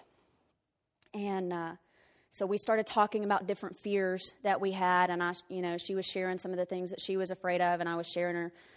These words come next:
with her some of the things that I was afraid of. And so I used that opportunity to, to kind of turn it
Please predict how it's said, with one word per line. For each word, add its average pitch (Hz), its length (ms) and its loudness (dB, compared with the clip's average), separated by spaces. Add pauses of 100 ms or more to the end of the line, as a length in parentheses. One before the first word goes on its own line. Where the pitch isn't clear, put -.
(140)
with 196 140 -2
her 190 180 4
some 190 200 -2
of 185 60 0
the 185 80 2
things 185 240 -2
that 185 100 0
I 202 140 8
was 208 140 2
afraid 180 300 0
of. 180 120 4
And 180 100 -6
so 180 120 0
I 175 40 2
used 233 300 0
that 269 160 4
opportunity 208 640 -2
to, 180 160 -4 (520)
to 233 100 -4
kind 208 180 -4
of 190 80 -2
turn 226 380 -2
it 214 140 -2